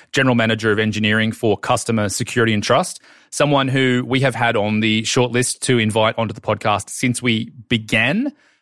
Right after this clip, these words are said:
And this is such a great time to have Valicia come and share her story and her perspective, being the final episode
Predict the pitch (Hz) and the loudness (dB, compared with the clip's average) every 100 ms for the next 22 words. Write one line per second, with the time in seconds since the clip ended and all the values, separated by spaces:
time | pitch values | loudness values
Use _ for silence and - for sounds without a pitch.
0 | - 123 120 117 113 143 127 113 147 123 | -4 0 2 0 -2 -2 -2 0 -2 0
1 | 131 117 - 120 117 117 113 127 113 113 | 0 0 0 2 2 0 -2 -2 0 0
2 | 110 113 - 107 117 110 101 - 117 110 | 0 -2 0 -2 0 0 0 0 0 2
3 | 104 - 135 185 151 107 104 - 147 185 | -2 0 2 2 2 -2 -4 -4 -2 -2
4 | 208 - - - - 123 123 120 117 113 | -2 -6 -20 -12 -2 0 2 0 2 2
5 | 110 107 - 165 147 139 131 139 123 123 | 0 -4 0 2 2 -2 0 0 0 -2